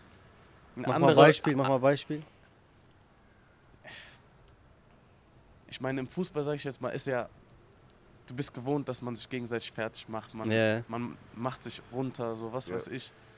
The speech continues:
Speaker 1: So, das haben die ja gar nicht. So, die müssen sich, ja, erstmal müssen sie sich selbst pushen und werden auch von allen anderen gepusht.
Speaker 2: Hm.
Speaker 1: Weißt du, alle Außenstehenden sagen denen ja ganz halt, wie gut sie sind.
Speaker 3: Ja, vor allem, weil das alle, alles, alles ja deren Angestellten sind.
Speaker 2: Ja.
Speaker 1: Ja.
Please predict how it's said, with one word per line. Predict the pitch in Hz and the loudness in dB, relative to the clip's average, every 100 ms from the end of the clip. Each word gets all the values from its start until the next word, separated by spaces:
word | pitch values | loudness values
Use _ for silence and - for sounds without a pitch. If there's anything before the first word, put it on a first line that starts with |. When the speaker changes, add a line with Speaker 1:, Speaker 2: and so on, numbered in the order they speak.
| - - - | -20 -20 -12
Speaker 1:
So, | 127 120 98 - | -6 -6 -8 -10
das | - | -4
haben | 170 170 | -2 2
die | |
ja | 123 | 0
gar | 110 107 | 0 -8
nicht. | 104 - - - - - - | -10 -16 -20 -20 -20 -20 -20
So, | - 120 113 - - - | -8 -6 -6 -10 -20 -18
die | 120 | -8
müssen | 127 127 123 | -6 -6 -10
sich, | 120 120 - - - | -8 -8 -10 -12 -8
ja, | 120 120 107 - - - | -4 -4 -6 -12 -20 -4
erstmal | 143 139 131 | -2 -2 -4
müssen | 123 | -4
sie | 117 | -8
sich | 107 | -4
selbst | 117 127 - | -2 -2 -6
pushen | - 151 170 160 - - - - - | -8 -8 -10 -14 -20 -20 -20 -20 -10
und | 123 | -4
werden | 120 123 | -2 -2
auch | 123 | -4
von | - 117 | -6 -4
allen | 127 120 | -4 -4
anderen | 135 131 110 110 | -6 -6 -8 -12
gepusht. | - 120 - - - - | -12 -14 -14 -18 -20 -8
Speaker 2:
Hm. | 113 107 101 | -2 -2 -2
Speaker 1:
Weißt | 113 - | -4 -6
du, | 113 | -6
alle | 127 117 | -6 -4
Außenstehenden | 95 139 135 - 120 117 | -4 -4 -8 -8 -8 -6
sagen | 113 117 113 | -6 -6 -6
denen | 110 | -8
ja | 113 | -10
ganz | - 123 123 | -8 -10 -8
halt, | 113 | -10
wie | |
gut | 120 143 | -6 -6
sie | - | -6
sind. | 110 104 95 - - - | -14 -14 -18 -20 -20 -18
Speaker 3:
Ja, | - | -12
vor | 98 | -8
allem, | 95 101 | -6 -6
weil | |
das | 101 101 | -8 -6
alle, | 104 101 | -6 -6
alles, | 110 110 - - | -6 -6 -8 -4
alles | 117 117 | -2 0
ja | 110 | 0
deren | 110 113 | 0 0
Angestellten | 135 127 107 98 | 0 0 -2 -2
sind. | 95 98 92 107 | -6 -6 -6 -4
Speaker 2:
Ja. | 104 104 110 - | -2 -2 -4 -10
Speaker 1:
Ja. | 117 110 | -10 -10